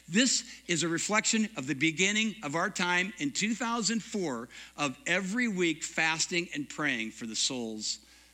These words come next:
of men and for the planting of churches. Without God's help, we can do nothing. So that's what the scripture says. "Behold, God is my helper.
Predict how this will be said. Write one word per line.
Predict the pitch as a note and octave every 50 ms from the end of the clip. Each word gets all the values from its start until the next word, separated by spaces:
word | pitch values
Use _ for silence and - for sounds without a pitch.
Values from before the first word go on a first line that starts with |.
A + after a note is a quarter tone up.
| - _ -
of | - A2+ G2+
men | G#2+ A#2 A#2 A2 G2+ F#2+ F2+ F2 F2+ - _ _ _ _ -
and | A2+ G#2+
for | - A#2+
the | G2 F2+
planting | - - B2+ B2 A#2 - A2+ G2+ G2
of | A2 - -
churches. | - - A2 F#2 - - - - - - - - - _ _ _ _ _ _ _ _ _ _ _ _ _ _ - _ _ - - _ _ _ _ _ _ _ _ _ _ _ - - - _ - _ _ - _ _ _ -
Without | B2+ C3 C3+ D#3 F3 G#3+ A#3 C#3+
God's | D#3+ E3+ E3 E3 F3 F3 - -
help, | D#3+ D3+ C#3+ C#3+ D3 C#3+ - - - -
we | - A#2 C#3 D3 D3+ D3+ D3 D3 D3 D3 - - - - -
can | - - C#3+ C3+ B2+ B2 A#2+ A#2 A#2 A#2 - - - - -
do | G#2 A#2 A#2+ A#2 A2+ A2 G#2+ G#2 G#2 G#2+ - - -
nothing. | A#2+ A2 A2 A2 G#2+ A2 - A2+ E2 - - - - - - - - - - - - - - - C6 C6+ - - - - - - _ _ _ _ _ _ _ _ _ _ _ - _ -
So | - - - E3+ D#3 D3 C#3 C3 A#2+ - - - -
that's | G#2+ B2 D#3 F3+ - -
what | E3+
the | D#3+ D#3
scripture | - - A#3+ B3 G3 F#3 C#3+
says. | - C#3 A#2+ A2
"Behold, | A2 C#3+ D3+ F#3+ G#3 G#3+ F3+ C3+
God | F#3+ G3 G#3+ A3 A3+
is | A3+ F#3+ F3+
my | G#3+ A3 G#3
helper. | G3 A3+ A#3 A#3+ - B3+ C4 C4+ B3